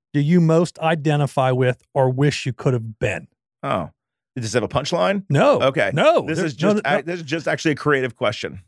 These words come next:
Speaker 1: Well, I don't know. I mean, I feel like I'm really preparing for this, and you just gave us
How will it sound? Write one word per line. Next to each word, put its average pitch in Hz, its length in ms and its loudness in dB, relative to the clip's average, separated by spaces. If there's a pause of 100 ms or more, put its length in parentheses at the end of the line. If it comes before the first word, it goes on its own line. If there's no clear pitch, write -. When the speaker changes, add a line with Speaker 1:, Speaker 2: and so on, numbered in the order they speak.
(280)
Speaker 1:
Well, 170 320 0 (220)
I 156 120 2
don't 190 160 0
know. 175 160 4
I 143 60 4
mean, 139 120 0
I 139 60 2
feel 160 160 -2
like 143 140 2
I'm 127 320 -4
really 156 240 4
preparing 151 420 0
for 131 140 -2
this, 120 300 0 (120)
and 139 140 0
you 156 100 2
just 151 220 2
gave 135 180 4
us - 140 -2